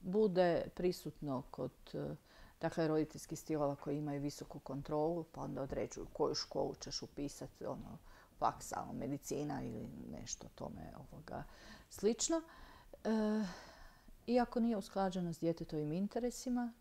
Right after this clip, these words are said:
i dijete koje raste stalno, znaš, u onom strahu, hoće li biti dovoljno dobro za vlastitog roditelja, hoće li ispunit njegova očekivanja, kakve će biti reakcije, ne? E, a to su reakcije na svakodnevnoj razini, ono,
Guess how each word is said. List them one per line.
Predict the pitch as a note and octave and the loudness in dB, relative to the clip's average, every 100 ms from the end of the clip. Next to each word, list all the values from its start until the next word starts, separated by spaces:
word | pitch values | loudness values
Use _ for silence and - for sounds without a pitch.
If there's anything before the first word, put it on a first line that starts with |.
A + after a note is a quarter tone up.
| - | -10
i | F3+ | 0
dijete | F3+ G3+ G3+ | 4 4 2
koje | - F#3 | 4 6
raste | F3+ G3+ - - G3+ F#3+ - - - - - - | 6 4 0 4 4 4 -12 -18 -20 -20 -20 -16
stalno, | - - G#3+ A#3+ A#3+ A3 G3 - - - - | -10 4 8 10 8 6 4 0 -8 -20 -2
znaš, | G#3+ G#3 | 0 2
u | G3+ | 4
onom | G#3 G3 | 4 2
strahu, | - G#3 G#3 G3+ F#3 D3+ - | 0 6 8 8 2 -2 -6
hoće | - G3+ - | -10 -4 4
li | G3 | 6
biti | F#3 F#3 | 6 6
dovoljno | G3 F#3 E3+ | 6 6 6
dobro | D#3+ D#3 - D3 - - | 6 6 4 -10 -14 -12
za | - D#3 | 0 8
vlastitog | D#3 D3+ D3 - - | 8 8 0 -6 0
roditelja, | C#3 - - F#3+ - | 0 -2 -8 -10 -2
hoće | F#3 - | 0 8
li | G3 | 8
ispunit | F#3+ - B3 F3 - | 8 6 6 6 0
njegova | D3+ D#3+ D3+ | -2 2 2
očekivanja, | E3+ - - E3 C#3 C#3 D3+ - - - - - | 2 -2 -2 2 2 2 -2 -6 -14 -16 -18 0
kakve | A3 G#3+ A3+ | 2 6 6
će | A3+ | 6
biti | G3+ G#3+ | 4 4
reakcije, | G#3+ G3 F#3 - - C#3 A#2+ - - - | 10 10 10 4 -2 0 0 -4 -14 -14
ne? | - G#3 - - - - | -6 -6 -8 -16 -18 -10
E, | - G3+ F#3 F3+ F3 E3+ - | 2 4 6 6 2 -2 -2
a | - | 0
to | F#3+ B3 | 4 2
su | - C4 | 8 10
reakcije | B3+ B3+ B3+ C4+ | 12 10 8 6
na | B3 | 6
svakodnevnoj | - B3+ B3+ G#3 G3+ G3+ | 8 8 8 4 6 6
razini, | G3 F#3 F#3+ F3+ D#3 | 6 6 6 4 2
ono, | D#3 D#3+ | 2 2